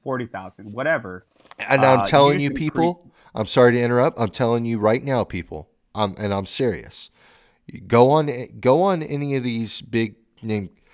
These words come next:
Speaker 2: like, these big name companies like Coinbase and Crypto dot com,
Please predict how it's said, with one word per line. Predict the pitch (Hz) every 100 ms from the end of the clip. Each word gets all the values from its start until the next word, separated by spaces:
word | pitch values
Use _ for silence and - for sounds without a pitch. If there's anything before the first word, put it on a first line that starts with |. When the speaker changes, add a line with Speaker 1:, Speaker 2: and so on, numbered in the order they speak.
| _ _ _ _ _ _ _ _
Speaker 2:
like, | 120 107
these | 117 101
big | 123 110
name | 113 101
companies | - 104 104 98 87
like | 95
Coinbase | - 104 101 90 90 87 -
and |
Crypto | 82 - 95 87
dot | 85 -
com, | 90 80 90